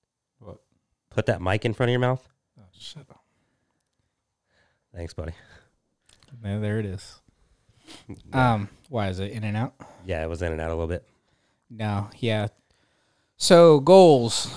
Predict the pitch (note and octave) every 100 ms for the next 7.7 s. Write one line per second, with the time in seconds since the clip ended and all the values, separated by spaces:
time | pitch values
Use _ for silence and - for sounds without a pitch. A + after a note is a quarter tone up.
0 | - - C#3+ D3+ D3+ C#3+ - - - -
1 | D3 C#3 C3+ C3 C3+ - - - - -
2 | - - - F2 E2+ G2+ F2+ - F#2+ F2+
3 | G2 - A2 _ _ - B2+ A2+ G#2+ -
4 | G#2+ G2+ G#2 G#2+ A#2 C3 A#2 B2+ A#2+ -
5 | A#2 - A#2+ A#2+ B2 B2 A#2 A2 B2 A2
6 | G#2+ _ _ _ _ - A2+ A#2 A2 G2+
7 | - G#2+ G#2+ G#2 G#2 G#2+